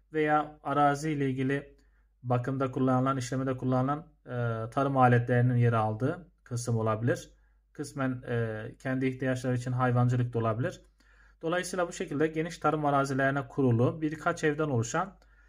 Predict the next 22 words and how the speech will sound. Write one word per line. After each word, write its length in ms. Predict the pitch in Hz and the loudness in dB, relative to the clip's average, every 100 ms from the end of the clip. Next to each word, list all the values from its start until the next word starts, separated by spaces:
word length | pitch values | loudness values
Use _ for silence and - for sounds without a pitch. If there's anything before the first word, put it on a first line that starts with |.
| _ _ | _ _
e, 180 | 135 123 | -6 -6
köy 200 | 123 170 | 0 4
altı 280 | 147 127 123 | 4 4 2
yerleşmesi 640 | 135 139 127 123 120 - | 0 2 0 -2 -4 -2
de 80 | 165 | -8
çiftliktir. 680 | 170 139 123 131 123 170 - _ _ _ _ - | -4 -6 -4 -4 -4 -10 -10 _ _ _ _ -10
Burada 260 | 165 151 | -4 -2
dikkat 320 | 151 151 151 | -2 0 0
etmemiz 340 | 147 123 120 117 | 0 2 2 2
gereken, 480 | 117 117 120 180 - _ _ _ _ | 0 -2 -4 -8 -12 _ _ _ _
e, 480 | 147 131 131 127 127 131 - - _ | -6 -2 -2 -2 -4 -10 -16 -20 _
önemli. 440 | - 160 147 131 117 | -6 -2 0 0 -2
Süre-, 460 | - 151 151 - | 0 -2 -2 -4
yani 320 | 143 117 123 | -2 0 -2
geniş 260 | 139 156 156 | 0 0 0
tarım 240 | 151 147 | 0 2
arazisinin 440 | 143 127 117 - 156 | 4 4 4 0 -2
olması 420 | 135 131 127 143 | 0 0 -4 0
lazım. 360 | 123 110 139 127 | 0 0 -2 -2
Buna 180 | 127 | 0
dikkat 300 | 120 120 120 | 0 -2 -4
ediyoruz. 480 | 120 113 110 - - | -6 -6 -8 -12 -20